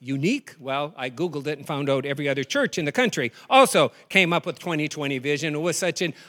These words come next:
logical thing to do. And so we had all these plans and things that we were gonna do in twenty twenty. And of course, a couple months later, that all got shut down.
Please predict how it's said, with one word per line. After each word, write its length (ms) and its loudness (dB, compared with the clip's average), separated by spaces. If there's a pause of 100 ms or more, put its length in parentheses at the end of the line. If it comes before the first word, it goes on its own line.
(100)
logical 640 0
thing 260 -4
to 120 -2
do. 340 2 (320)
And 120 2
so 200 4
we 140 6
had 120 6
all 140 8
these 200 -2
plans 540 2
and 160 -2
things 240 2
that 100 2
we 120 2
were 120 0
gonna 220 0
do 220 0
in 100 0
twenty 320 -2
twenty. 480 2 (220)
And 100 0
of 80 -4
course, 240 2
a 60 -4
couple 260 2
months 240 0
later, 240 -2
that 160 -6
all 140 -4
got 180 -10
shut 220 -10
down. 240 -14